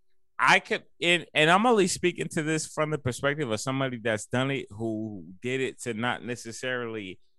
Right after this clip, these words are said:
enhance their look prosthetically based off of what they wanted to be viewed at as the world. But, like, to the idea of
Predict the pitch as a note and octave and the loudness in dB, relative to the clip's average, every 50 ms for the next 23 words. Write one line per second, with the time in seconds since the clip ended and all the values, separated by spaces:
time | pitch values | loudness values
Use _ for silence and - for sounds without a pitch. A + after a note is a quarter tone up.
0 | _ _ - A2 A#2+ A#2 A2+ G2+ F#2+ A2+ B2 C3+ C#3 C3 - - - - - - | _ _ -6 -6 -6 -4 -6 -8 -8 -6 -6 -4 -6 -6 -8 -10 -12 -12 -10 -8
1 | B2 A#2+ A2+ G#2+ G#2 G#2 G#2+ A#2 C3 C3+ C3 - _ _ _ _ _ _ _ _ | -8 -6 -8 -8 -10 -10 -8 -4 -4 -4 -4 -6 _ _ _ _ _ _ _ _
2 | _ _ _ - - B2+ A2+ - - - - C3+ C#3+ D3 D#3+ D3 - C#3 C#3+ D3 | _ _ _ -2 0 0 0 -2 -2 2 4 4 6 4 4 2 0 -2 -2 0
3 | D3 D3 C#3+ C#3 C#3 C#3 - - - - B2 B2 B2+ B2 - - B2+ B2 B2+ B2 | 0 0 0 -2 -4 -6 -10 -12 -4 -2 -2 0 -2 -4 -6 -2 0 0 0 0
4 | - C3 B2 A#2 G2+ F#2+ - _ - A#2 C3 C#3 C3 - C#3+ C3+ B2 A#2+ B2+ C3 | -2 -2 -2 -2 -2 -6 -12 _ -8 -6 -6 -6 -4 -4 -4 -4 -4 -6 -8 -8
5 | B2+ A#2 - - B2 G2+ A#2 A2+ G#2+ G2 G2 A2 A#2+ B2+ B2 B2 A#2+ G2 A#1+ B1+ | -10 -10 -12 -12 -12 -10 -10 -10 -10 -10 -8 -6 -4 -4 -2 0 0 0 0 0
6 | F2+ F#2+ F#2 - - G2 F2+ F#2 G#2+ B2 C3+ D3+ E3 F3+ F#3 G3 F#3+ - _ _ | 0 -2 -2 -2 -4 -2 0 2 4 4 6 6 4 4 2 0 -4 -8 _ _
7 | _ _ _ _ _ _ _ _ _ _ _ - B2+ C#3 D3 D#3 D3+ D3 C#3+ C3+ | _ _ _ _ _ _ _ _ _ _ _ -2 -2 0 2 4 6 6 6 6
8 | B2 A#2 - - - _ - - - _ _ - E3+ F3+ D#3+ D#3+ E3+ E3 D#3+ D#3 | 4 2 -2 -10 -20 _ -20 -20 -20 _ _ 6 6 8 8 8 8 8 8 8
9 | D3+ C#3 D3+ D#3 D#3+ D#3+ D#3 D3+ D3 C#3 C3+ C3 - | 6 6 4 4 6 6 8 8 8 6 6 4 0